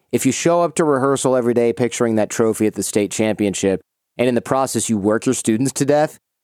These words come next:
you forget the joy of doing theater for its own sake. You ignore the meaning of the play or how your students are doing as human beings.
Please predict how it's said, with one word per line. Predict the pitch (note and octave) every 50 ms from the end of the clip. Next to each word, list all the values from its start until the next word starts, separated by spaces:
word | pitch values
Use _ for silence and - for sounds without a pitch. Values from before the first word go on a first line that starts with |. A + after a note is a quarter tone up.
| _ _
you | - A#2 A2+ C3+ E3+ F3+ D#3
forget | - - E3+ C#3+ D3 D#3 C#3 C3+
the | D3+
joy | A#2 G2+ C3 C#3 C3 A#2+ A2+ G#2+ G2+ G2+ G2+ - _ -
of | B2 A#2+ G#2
doing | B2+ B2+ A#2 A2 G#2
theater | G2 - A#2+ A2 A2 G2 G2 F#2+
for | - G#2+ G#2 G2
its | F#2+ -
own | G#2+ F#2+ F2+ F2
sake. | - - F#2 D#2 D#2 - - -
You | - A#2+ C3 B2+
ignore | B2 A#2+ A#2 C3 C3+ C#3 C#3 C#3 C#3 C#3 C3+
the | A#2+ B2+ B2+
meaning | B2+ B2+ B2+ B2 A2+ G2+ F2 E2 - -
of | A2 G#2+
the | A2 A2+
play | - - A#2+ A2+ G#2 F#2+ F2+ E2+ E2
or | - G#2+ A2 G#2
how | - A#2 A#2
your | A#2 A2
students | G#2 - - C3 B2 A2+ A#2+ A2 -
are | G#2
doing | G2+ A2 A2 G#2+ G#2+ G#2
as | F#2+ F2+ -
human | - A2+ A2 G2+ G2
beings. | F#2 G#2 G2 F#2+ F2 D#2+ D#2+ D#2+ -